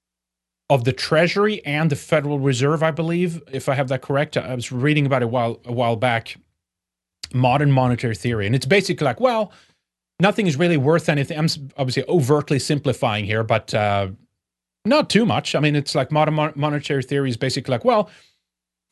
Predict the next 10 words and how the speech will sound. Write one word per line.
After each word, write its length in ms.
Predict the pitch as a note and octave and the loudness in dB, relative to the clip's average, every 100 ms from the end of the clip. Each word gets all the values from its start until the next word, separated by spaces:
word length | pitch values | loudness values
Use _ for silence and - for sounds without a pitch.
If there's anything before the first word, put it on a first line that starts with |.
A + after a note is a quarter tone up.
| - E3 | -14 0
we 140 | F#3+ | 2
can 160 | G3 F3+ | 2 0
just 200 | F#3 - | 0 -2
print 220 | A#3 A#3+ | -4 -4
money. 280 | F2+ E2+ - - | -8 -10 -14 -4
How 120 | E3 | -2
about, 220 | F3 F3 | 0 0
how 100 | D3+ | 0
about 200 | D3 C#3 | 0 0
that? 200 | A2+ - | -4 -6